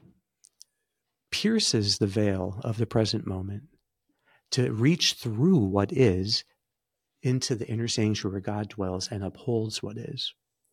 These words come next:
So it's more, so basically, hope brings metaphysics to mindfulness. You experience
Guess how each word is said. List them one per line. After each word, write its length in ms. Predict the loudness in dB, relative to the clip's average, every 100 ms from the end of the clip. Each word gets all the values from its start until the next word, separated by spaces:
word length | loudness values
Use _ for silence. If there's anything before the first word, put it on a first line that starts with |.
| _ _ -20 -20 -20 _
So 140 | 2 4
it's 180 | 4 0
more, 720 | 0 0 2 0 -2 -6 -14 _ _ _ _ _
so 120 | -8 -2
basically, 720 | 2 2 0 0 -2 -2 -8 -16 _ _ _ _ -4
hope 360 | 2 2 2
brings 360 | 0 2 2 2
metaphysics 720 | 2 2 2 2 2 -2 -6
to 100 | -4
mindfulness. 760 | -4 -4 -6 -8 -12 -12 -12 -14 _ _ _ _ -20 -20 _ 0
You 100 | 2
experience 840 | 2 0 0 2 2 0 0 -2